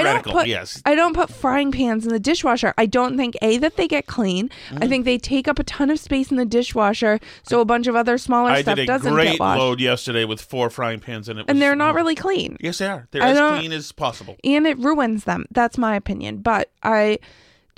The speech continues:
Speaker 1: I think pots and pans have to be done by hand. That's my point of view.
Speaker 2: Well,
Speaker 1: Period.
Speaker 2: ideally, sure, but sometimes the time is a, an issue. And
Speaker 1: Have you ever washed a dish by hand in our house?
Speaker 2: Yes, I have.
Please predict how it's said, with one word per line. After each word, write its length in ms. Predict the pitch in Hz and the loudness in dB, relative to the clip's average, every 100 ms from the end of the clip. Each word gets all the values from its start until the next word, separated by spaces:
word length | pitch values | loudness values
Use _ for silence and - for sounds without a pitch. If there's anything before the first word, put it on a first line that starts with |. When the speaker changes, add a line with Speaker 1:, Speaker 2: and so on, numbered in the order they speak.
| _ | _
Speaker 1:
I 140 | 220 | 0
think 220 | 226 254 240 | 2 -2 -2
pots 240 | 226 220 | -2 -2
and 80 | 220 | -2
pans 240 | 220 196 | -2 -2
have 140 | 202 180 | -6 -6
to 60 | 185 | -6
be 80 | |
done 160 | 180 175 | -4 -2
by 120 | 165 | -2
hand. 280 | 180 156 - | -2 -6 -6
That's 220 | 185 175 - | -4 -4 -4
my 160 | 170 | -6
point 220 | - - | -6 -10
of 80 | 135 | -10
view. 160 | - - | -10 -6
Speaker 2:
Well, 200 | 117 - | -6 -6
Speaker 1:
Period. 200 | 120 - | -4 0
Speaker 2:
ideally, 540 | 208 165 135 110 110 - | 2 2 0 -4 -8 -12
sure, 380 | - 127 98 - | -8 -8 -8 -6
but 260 | 120 113 - | -4 -4 -6
sometimes 720 | - - 147 139 143 127 123 | -16 -14 -14 -10 -8 -8 -10
the 120 | 131 117 | -14 -14
time 340 | - 123 123 | -10 -10 -8
is 140 | 120 | -12
a, 200 | 127 120 117 - | -14 -16 -20 -16
an 140 | 127 | -12
issue. 320 | 120 - 104 | -10 -10 -14
And 220 | 101 101 - - | -14 -20 -14 -4
Speaker 1:
Have 120 | 226 | 0
you 160 | 233 196 | 2 2
ever 200 | 214 240 | 2 2
washed 300 | 247 269 269 | 2 0 -6
a 40 | |
dish 180 | 262 277 | -6 -6
by 140 | - 277 | -6 -4
hand 300 | 285 269 277 | -4 -4 -4
in 80 | |
our 100 | 277 | -6
house? 260 | 285 - 294 _ _ | -8 -10 -14 _ _
Speaker 2:
Yes, 260 | 147 247 - | -6 -4 -2
I 80 | 151 | -2
have. 360 | 233 247 - | -2 -6 -12